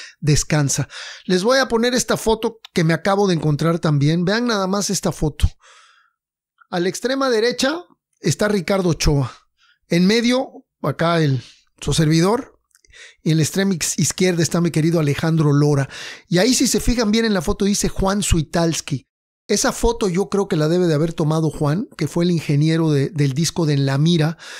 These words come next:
y también del Simplemente el Tri. Y yo creo que esa foto es cuando acabábamos de cambiar, de grabar el disco de En la Mira, como a los dos o tres días entró el Tri a grabar Simplemente. Y yo creo que f-, eso fue en algunas de las sesiones de,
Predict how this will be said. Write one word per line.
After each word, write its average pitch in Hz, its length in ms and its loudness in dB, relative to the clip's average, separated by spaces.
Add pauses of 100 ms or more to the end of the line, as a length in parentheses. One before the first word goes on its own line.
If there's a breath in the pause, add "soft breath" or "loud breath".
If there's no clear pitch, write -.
(340 loud breath)
y 156 160 0
también 165 440 2
del 147 200 0
Simplemente 165 800 2
el 131 160 0
Tri. - 420 0
Y 160 140 2
yo 220 280 2
creo 214 360 0
que 202 100 0
esa 196 220 -2
foto 165 440 0
es 160 260 -2 (720 loud breath)
cuando 170 280 2
acabábamos 214 560 0
de 156 100 0
cambiar, 156 380 2
de 151 320 2
grabar 151 340 0
el 180 100 2
disco 190 300 0
de 160 80 2
En 147 60 2
la 139 100 2
Mira, 160 360 2 (580 loud breath)
como 165 220 0
a - 20 2
los 165 160 2
dos 202 200 0
o 180 60 -2
tres 185 200 0
días 190 200 0
entró 185 360 0
el 160 160 0
Tri 190 220 2
a 180 60 2
grabar 147 340 2
Simplemente. 147 760 0
Y 160 140 2
yo 190 120 2
creo 220 140 -2
que 208 80 -2
f-, - 200 -4
eso 196 200 0
fue 196 180 0
en 185 60 0
algunas 170 420 0
de 151 100 0
las 143 160 0
sesiones 160 600 0
de, 131 220 0